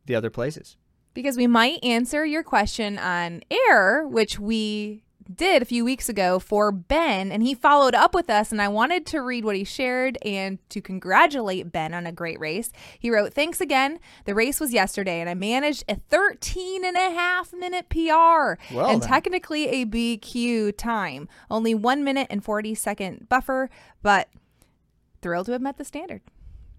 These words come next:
Speaker 1: Yeah,
Speaker 2: So,
Speaker 1: very, very well done.
Speaker 2: well done. Eh,
Speaker 1: Nice job,
Speaker 2: can't
Speaker 1: Ben.
Speaker 2: credit that with us, but, uh, at least I, we're glad that what we shared was helpful to you in the final stages of your training.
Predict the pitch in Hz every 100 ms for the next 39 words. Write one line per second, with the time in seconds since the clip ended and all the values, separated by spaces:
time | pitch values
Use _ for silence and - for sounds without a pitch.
0 | - 135 160 151 190 220 139 131 131 165
1 | 214 202 185 175 233 196 226 254 330 247
2 | - 190 151 - 151 226 151 175 220 208
3 | - 214 220 208 214 202 196 262 - 202
4 | - - - - 202 202 190 175 - 220
5 | 262 247 - 185 165 220 220 214 226 208
6 | 208 202 196 180 - - 220 214 202 -
7 | - 190 190 214 359 403 _ _ _ 220
8 | 208 277 415 403 302 233 202 277 240 220
9 | 214 208 208 - 196 196 196 185 190 254
10 | 226 160